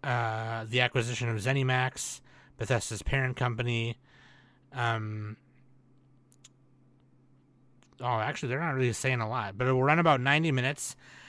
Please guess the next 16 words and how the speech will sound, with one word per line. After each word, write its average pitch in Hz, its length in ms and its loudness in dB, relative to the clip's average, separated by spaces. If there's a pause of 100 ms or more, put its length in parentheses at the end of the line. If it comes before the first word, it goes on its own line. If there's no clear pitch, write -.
(120)
It 131 100 0
will 127 140 4
include 123 400 2
game, 131 260 2
Xbox 143 480 -2
Game 131 240 -2
Pass 127 320 2
information, 117 680 0 (360)
which 117 240 0
we 117 160 4
already 113 160 6
talked 113 260 6
about 113 160 6
earlier, 110 320 4
kind 110 300 2
of. 120 180 -4